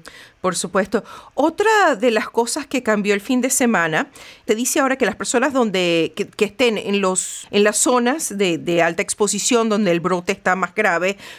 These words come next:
pueden recibir la segunda dosis de la vacuna AstraZeneca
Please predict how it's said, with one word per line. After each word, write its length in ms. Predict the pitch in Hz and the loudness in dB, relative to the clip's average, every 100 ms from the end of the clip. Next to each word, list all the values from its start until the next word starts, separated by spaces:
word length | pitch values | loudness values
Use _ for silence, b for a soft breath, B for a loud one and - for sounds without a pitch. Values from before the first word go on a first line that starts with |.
| B | B
pueden 260 | 226 233 240 | 4 4 2
recibir 400 | 285 - 226 226 | -2 -2 0 0
la 80 | 233 | 2
segunda 680 | 247 196 247 294 311 - - | 0 2 0 2 0 0 -2
dosis 400 | 196 208 - 226 | 0 0 -2 0
de 100 | 226 | 2
la 80 | 185 | 2
vacuna 340 | 175 208 220 | 0 0 0
AstraZeneca 880 | - 202 - 180 - 196 202 277 | 0 -4 -4 -4 -2 -2 0 -2